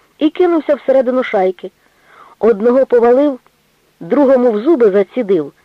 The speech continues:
третього підм'яв, буквально з рук цих мурлів вирвав нашу Марину, крикнув їй: "Ану бігом в артучилище!", а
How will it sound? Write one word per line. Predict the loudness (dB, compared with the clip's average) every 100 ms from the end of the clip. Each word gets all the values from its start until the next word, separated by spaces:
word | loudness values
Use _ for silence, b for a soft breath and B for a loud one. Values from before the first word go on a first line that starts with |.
| b b _
третього | 0 0 0 -2
підм'яв, | 0 -4 -4 -2 0 -2 -4 _ _ _ _ _ -10
буквально | -4 -2 0 0 0 -2 0
з |
рук | 0 0 -2
цих | -6 -4 -2
мурлів | -2 -2 -2 -2
вирвав | 0 0 2 0
нашу | 0 -4 -4
Марину, | -2 0 0 -2 -8 b b b b
крикнув | -4 -4 -2 -2 0
їй: | -2 -2 -2
"Ану | 0 0
бігом | 0 -2 -2 -2
в |
артучилище!", | -2 -4 -6 -4 -4 -6 -10 -14 -14 _ _ _ _ _ _
а | -6